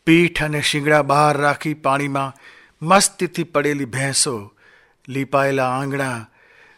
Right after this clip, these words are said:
વાંસની જાડી સાદડી પર લીપણ કરી ઊભી કરેલી દિવાલો, આ બધું મન ભરીને પામતા પામતા પહોંચ્યા આહવા.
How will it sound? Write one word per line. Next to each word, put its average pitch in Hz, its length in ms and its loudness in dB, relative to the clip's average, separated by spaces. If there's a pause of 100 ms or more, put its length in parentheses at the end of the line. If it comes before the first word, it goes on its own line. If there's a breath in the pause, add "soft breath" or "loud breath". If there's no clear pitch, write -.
(140 soft breath)
વાંસની 147 500 0
જાડી 139 360 -2
સાદડી 139 420 -2
પર 143 200 -2
લીપણ 143 420 -2
કરી 147 300 -2
ઊભી 143 280 -2
કરેલી 139 380 -2
દિવાલો, 131 720 -4 (680)
આ 135 160 0
બધું 147 1040 -2 (400)
મન 147 380 0
ભરીને 139 380 -4
પામતા 131 520 -2
પામતા 120 680 -6 (1500)
પહોંચ્યા 123 420 -6
આહવા. 95 520 -4